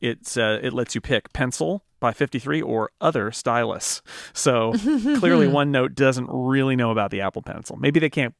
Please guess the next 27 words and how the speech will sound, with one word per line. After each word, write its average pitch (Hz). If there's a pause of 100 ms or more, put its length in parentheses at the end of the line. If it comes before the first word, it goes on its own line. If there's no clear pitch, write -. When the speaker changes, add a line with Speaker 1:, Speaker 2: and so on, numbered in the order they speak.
(100)
Speaker 1:
maybe 135
they 135
can't 123
buy 104
one. 101
Maybe 120
there 120
aren't 117
any 110
at -
the, 110
uh, 104
Bellevue 104
Apple 101
Store, -
or -
the 110 (200)
University, 117
<sighs> -
uh, 107 (320)
University 123
Avenue 104
Apple 98
Store -
in, - (200)
in 113
Seattle. 95